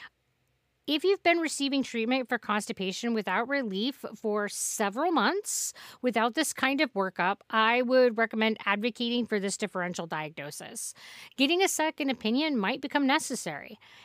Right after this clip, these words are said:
And it is important to have a gastroenterologist evaluate your case since they're the specialist regarding the gut. Keeping a medical journal is very valuable. If you're suffering chronic constipation, but you're not having effective treatment or you don't know which type of constipation you have,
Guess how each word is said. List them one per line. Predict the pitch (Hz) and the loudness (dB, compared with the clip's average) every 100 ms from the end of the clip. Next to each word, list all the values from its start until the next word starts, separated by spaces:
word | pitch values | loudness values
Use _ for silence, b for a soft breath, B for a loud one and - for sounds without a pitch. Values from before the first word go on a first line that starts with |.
| B _ | B _
And | 254 285 269 | 2 2 2
it | 302 | 0
is | - 302 320 | 0 0 4
important | 392 320 - 262 269 302 277 | 4 2 0 0 2 -2 -2
to | 240 | 0
have | 220 226 | 2 0
a | |
gastroenterologist | 208 190 185 214 - 208 214 214 226 190 170 190 254 285 330 - - | -2 0 0 0 -4 -2 -2 -2 -4 -2 0 0 -2 -2 -4 -4 -6
evaluate | 202 196 202 233 226 | -2 0 0 0 0
your | 214 185 | 0 -6
case | - 175 254 | -8 -6 -6
since | - 220 202 196 185 | -4 -4 -4 -4 -4
they're | 170 185 214 226 220 | -2 -2 -2 -2 -4
the | 202 | -6
specialist | 190 - 180 - - 233 233 - | -8 -6 -6 -6 -6 -4 -6 -6
regarding | 208 180 175 175 170 | -10 -8 -8 -6 -8
the | 156 | -8
gut. | 160 143 - _ B B B B B B B B B B B B _ - | -8 -10 -12 _ B B B B B B B B B B B B _ -6
Keeping | - 320 381 359 | -2 2 4 4
a | 294 | 4
medical | 233 254 339 | 4 2 0
journal | 277 208 190 226 - | 0 0 2 0 0
is | 233 226 226 190 | 0 0 0 -2
very | 202 202 | -2 -2
valuable. | 208 262 262 180 165 151 160 | 0 2 0 -2 -6 -10 -6
If | 214 - | -8 -2
you're | 220 220 | -2 -2
suffering | - 247 - 294 285 269 | -2 -2 -2 -4 -2 -4
chronic | - 247 240 - | -2 -2 -2 -4
constipation, | - 214 - 214 - 294 285 - 269 262 254 | -6 -6 -4 -8 -4 -2 -2 0 0 2 0
but | 220 208 | -2 -2
you're | 214 | -2
not | 208 214 208 | 0 0 -2
having | - 220 214 220 | -4 -4 -2 -4
effective | 202 208 196 196 | -2 -4 -4 -6
treatment | - - 294 277 277 262 | -8 -6 -4 0 0 -2
or | 220 | -4
you | 208 | -4
don't | 208 202 | -2 -4
know | 196 190 | -4 -6
which | 190 - | -6 -4
type | 190 175 | -4 -4
of | 190 | -6
constipation | 185 175 - - 277 - 285 269 | -8 -8 -8 -2 -2 0 0 2
you | 262 | 2
have, | 233 233 226 233 | 2 2 2 0